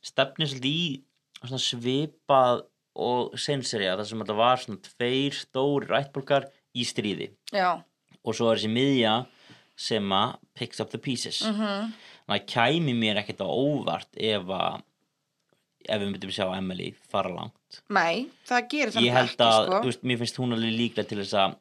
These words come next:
Speaker 1: hún er, myndar hana einhver, einhver bond með Austin og Drew.
Speaker 2: Mhm.
Speaker 1: Þau fara kannski aðeins svona inn í mergeið. Svo held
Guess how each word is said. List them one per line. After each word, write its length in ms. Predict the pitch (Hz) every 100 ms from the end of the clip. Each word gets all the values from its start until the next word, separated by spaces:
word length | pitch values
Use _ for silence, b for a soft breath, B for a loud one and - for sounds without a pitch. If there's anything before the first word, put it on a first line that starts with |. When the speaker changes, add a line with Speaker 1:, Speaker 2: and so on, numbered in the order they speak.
| _ -
Speaker 1:
hún 120 | 107
er, 180 | 107 67
myndar 400 | 104 113 113 104
hana 140 | 101
einhver, 220 | 101 101 - _ -
einhver 280 | 104 101 90 _
bond 240 | 104 101 101
með 180 | 101 98 95
Austin 280 | 98 - 95
og 40 |
Drew. 160 | 92 90
Speaker 2:
Mhm. 240 | - -
Speaker 1:
Þau 140 | 110
fara 160 | 113 104
kannski 300 | 98 - 107
aðeins 400 | 104 104 98 -
svona 180 | 104 98
inn 160 | 107 101
í 420 | 98 101 98 -
mergeið. 540 | 104 101 92 98 101 - _ B B B B B B
Svo 320 | - - 117
held 220 | 123 123